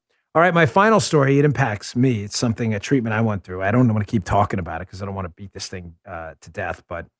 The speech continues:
Byron Donalds, who's a great congressman, was on with, I believe, Tucker last night or the night before, whatever it was. Uh, Byron Donalds, really good man. I know Byron and his,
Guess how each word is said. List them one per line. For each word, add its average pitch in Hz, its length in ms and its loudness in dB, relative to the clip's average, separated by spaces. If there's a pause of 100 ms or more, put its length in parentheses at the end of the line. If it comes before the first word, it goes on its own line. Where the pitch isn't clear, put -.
(1600)
Byron 214 320 4
Donalds, 156 460 4
who's 127 160 0
a 113 140 -4
great 143 400 2
congressman, 107 600 -2
was 101 140 -4
on 107 300 2
with, 104 180 -8
I 98 100 -4
believe, 107 240 -8
Tucker 107 320 -4
last 71 400 -12
night 82 220 -20 (160)
or 87 180 -16
the 82 100 -20
night 92 180 -12
before, 92 240 -16
whatever 98 340 -4
it 85 80 -14
was. 90 300 -10 (340)
Uh, 113 100 2
Byron 156 360 4
Donalds, 139 340 4
really 135 200 4
good 117 140 0
man. 107 480 -4
I 107 100 -8
know 113 120 0
Byron 107 500 0
and 104 140 -12
his, 95 240 -12